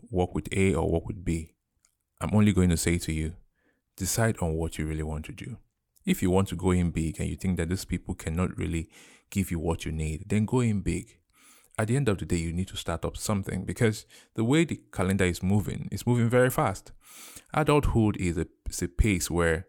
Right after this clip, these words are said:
you're not even sure when you're running or when you're walking. You just know that time is ticking. That's what it is. You can always remember when you were a kid and things you did as a kid. And at that time, time was not running as much as it's running now.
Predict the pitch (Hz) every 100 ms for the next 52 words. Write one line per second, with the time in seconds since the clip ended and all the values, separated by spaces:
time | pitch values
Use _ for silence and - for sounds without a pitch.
0 | _ - 101 104 127 95 95 - 85 82
1 | 85 80 82 90 85 80 80 80 78 82
2 | 87 107 - - 90 104 98 95 92 85
3 | 80 - - - - _ - 92 90 78
4 | - 85 - 95 _ _ _ _ _ _
5 | - 95 95 95 78 82 - - _ _
6 | _ 101 104 98 123 123 104 95 101 98
7 | 95 92 82 82 - 95 82 78 90 95
8 | - 76 82 80 80 - 87 80 - -
9 | 92 92 92 - 82 78 - _ _ _
10 | - 107 104 87 92 90 92 104 87 78
11 | 92 90 82 80 87 87 85 82 85 82